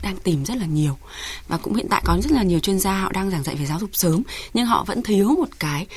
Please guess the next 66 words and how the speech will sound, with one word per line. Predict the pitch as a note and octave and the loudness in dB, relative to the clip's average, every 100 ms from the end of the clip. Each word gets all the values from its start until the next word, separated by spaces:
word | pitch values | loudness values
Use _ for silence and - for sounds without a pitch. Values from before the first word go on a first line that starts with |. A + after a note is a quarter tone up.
| - - - | -16 -16 -6
phương | B3 A#3 | -2 -2
pháp | C#4 D4+ D#4 | 0 0 0
để | D#3+ | 2
mà | D3 D3 | 0 0
thực | G3+ G3 | -2 0
hành | F3+ D#3 | 0 0
và | D3+ - | -2 -2
ứng | E3+ | 0
dụng | C4 - | 0 0
tất | - - | 0 2
cả | B3 - | 2 0
những | - | -2
phương | G3+ | -2
pháp | G3 C4 | -4 -4
giáo | E3+ | -4
dục | G#3+ - | -4 -2
sớm | E3+ E3+ | -2 0
đó | E3 | 0
vào | A#3 G3+ | 2 0
bài | E3+ C#3+ | -2 -2
giảng | D#3 C3+ | -2 -2
dạy | C#3 | -2
của | - E3+ | -4 -8
họ. | - - - - - - | -8 -14 -16 -14 -14 -8
Và | - | 0
họ | F3+ | 0
vẫn | - B3 - | 0 -2 4
đang | A#3 A3 | 4 4
phải | D#3+ | 2
dùng | D#3+ D3+ D3+ | 2 2 2
những | - | 0
cái | E3 | -2
công | D#3+ G#3 | -2 -2
cụ | G3 - | 0 0
của | C#3 | 0
nước | D#3 A#3+ | -4 0
ngoài. | G3 D#3+ C#3 - - - - | 0 0 -4 -10 -16 -14 -6
Trong | G#3 | -2
khi | A3+ | 0
đó | F#3 | 0
Việt | G#3+ - | 2 2
Nam | G#3 G#3 | 2 2
mình | F3 | 0
có | D3+ E3 F#3+ B3+ | 0 -2 0 -2
những | |
cái | A#3+ | -2
ứng | F3 F#3+ | 0 0
dụng | B3+ | 0
như | G#3 | -2
vậy | A3 | -4
thì | E3 | -6
tại | - - | -6 -4
sao | A#3 G#3+ G#3 - - - | -2 -2 -4 -14 -6 2
mình | F3 D#3+ | 2 2
lại | - | -2
không | G#3+ G#3 | -2 -2
mở | E3 | -2
rộng | C3+ - | -4 -6
phát | C4 | 0
triển | B3+ D3 | 2 4
ra? | E3+ G#3+ - - - - - | 2 2 -2 -12 -12 -10 0
Tuy | A#3+ | 4
nhiên | B3 A#3 | 4 4
là | G3 | 4
ở | D3 | 4
đây, | D3+ A3 A3 | 4 4 2